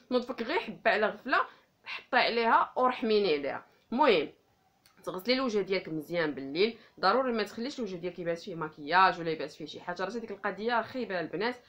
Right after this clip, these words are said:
المهم نهضر لكم عليها مره اخرى. تتشدي هاد البوماده هادي اللي خلطتي وكديريها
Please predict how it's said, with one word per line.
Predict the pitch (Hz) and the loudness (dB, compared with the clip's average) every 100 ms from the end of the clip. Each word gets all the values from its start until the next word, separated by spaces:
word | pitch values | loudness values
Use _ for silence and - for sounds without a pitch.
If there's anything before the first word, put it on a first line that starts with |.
| - - | -12 -4
المهم | 185 | -2
نهضر | 170 202 | -2 -2
لكم | 208 196 208 | -2 -4 -6
عليها | 156 175 175 165 151 | -6 -6 -4 -2 0
مره | 147 190 190 - 156 | 0 -2 -2 -2 -4
اخرى. | - 226 247 - _ _ _ - _ | 0 0 0 -10 _ _ _ -20 _
تتشدي | - 262 - 202 226 330 285 - _ - | -10 -6 -6 -8 -8 -6 -6 -10 _ -14
هاد | 190 165 | -12 -12
البوماده | 165 233 208 165 160 | -6 -2 0 0 0
هادي | 156 156 160 | -4 -6 -6
اللي | 147 147 | -8 -10
خلطتي | 147 139 139 - - - | -12 -14 -14 -16 -16 -16
وكديريها | 233 - 165 - 165 156 180 - | -16 -14 -14 -12 -10 -10 -10 -14